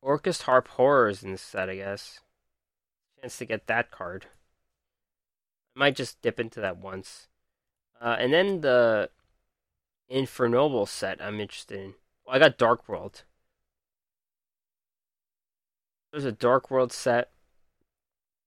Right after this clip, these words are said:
All of the base Dark World cards. I could get a bunch of those. Um, Abyss Actors and Amazement.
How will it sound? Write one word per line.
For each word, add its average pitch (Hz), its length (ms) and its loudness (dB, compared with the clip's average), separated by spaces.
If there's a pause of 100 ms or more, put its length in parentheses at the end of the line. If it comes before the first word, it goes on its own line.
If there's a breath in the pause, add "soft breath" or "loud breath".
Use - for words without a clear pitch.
(1800)
All 135 200 6
of 143 100 2
the 123 280 2
base - 600 -2 (600)
Dark 117 300 2
World 110 380 -4
cards. 104 580 -4
I 104 100 -10
could 107 180 -18
get 104 160 -2
a 101 180 -8
bunch 104 240 -6
of - 80 -20
those. 123 600 -6 (1500)
Um, 107 1000 -4 (3500)
Abyss - 420 -4
Actors 139 440 0
and 123 160 0
Amazement. 104 640 -4